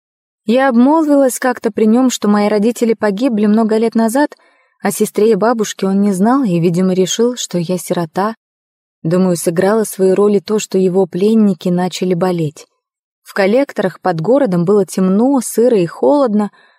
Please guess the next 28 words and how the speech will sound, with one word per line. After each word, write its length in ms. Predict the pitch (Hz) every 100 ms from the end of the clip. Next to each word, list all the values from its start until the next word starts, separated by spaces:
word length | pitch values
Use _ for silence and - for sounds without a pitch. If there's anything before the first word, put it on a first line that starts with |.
| _ _
Ему 360 | 180 208 226 254
нужен 380 | 247 214 214 208
был 160 | 220
целитель, 680 | 214 - 214 240 311 196 160
который 420 | - 160 175 170
помог 460 | 156 170 180 226 175
бы 120 | 170
остальным 580 | 160 - 165 175 226 208
продержаться 880 | - 240 202 208 185 196 208 - 175
до 140 | 175
ритуала. 580 | 170 160 170 165 156 151 - _ _ _
"А 140 | 185
вы, 220 | 180 180 220
Жаксон, 500 | 190 185 - 175 170
знали, 400 | 165 226 247 170
что 240 | - 170
делает 400 | 156 170 165 160
Спрат?" 460 | - 165 160 151 _ _ _ -
Дайрелл 500 | 165 180 175 165 160
посмотрел 500 | 160 180 170 180 180
на 140 | 170
целителя, 560 | 160 170 208 220 185 165
что 200 | - 160
стоял, 440 | - 170 175 175
прислонившись 880 | - 165 156 165 165 170 165 165 160
спиной 360 | - 180 165
к 80 | 156
стене. 420 | - 175 160 143